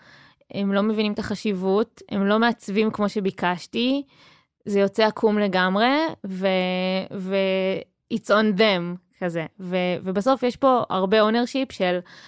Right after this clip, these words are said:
לבוא ולהגיד, "אוקיי, אני אחראית על ה-, על המוצר הזה כמו כל אחד אחר, ואם אני רוצה שהוא יצא טוב, אני צריכה להבין איפה אני יכולה לשפר את התהליך, ואיפה אני יכולה לקחת אחריות ולגרום לזה לעבוד".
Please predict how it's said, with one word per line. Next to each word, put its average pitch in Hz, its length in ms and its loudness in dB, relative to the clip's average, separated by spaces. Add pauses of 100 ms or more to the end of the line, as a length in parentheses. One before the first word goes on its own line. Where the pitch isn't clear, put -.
(240)
לבוא 202 140 6
ולהגיד, 208 540 2 (120)
"אוקיי, 196 180 -2
אני 180 100 -2
אחראית 190 420 0
על 202 100 4
ה-, 180 180 2 (120)
על 180 140 -4
המוצר 180 400 -2
הזה 180 160 -2
כמו 185 240 -4
כל 175 140 -2
אחד 175 220 -6
אחר, 226 400 0 (400)
ואם 196 100 -2
אני 190 120 2
רוצה 180 220 0
שהוא 185 140 -2
יצא 180 160 -4
טוב, 226 260 2
אני 185 140 -2
צריכה 185 240 -2
להבין 185 540 2
איפה 190 340 -2
אני 196 220 2
יכולה 180 380 2 (480)
לשפר 202 400 0
את 190 80 0
התהליך, 180 560 2
ואיפה 180 400 0
אני 196 120 0
יכולה 190 220 2
לקחת 185 300 -4
אחריות 196 540 2
ולגרום 180 420 -2
לזה 175 200 -2
לעבוד". 160 440 -4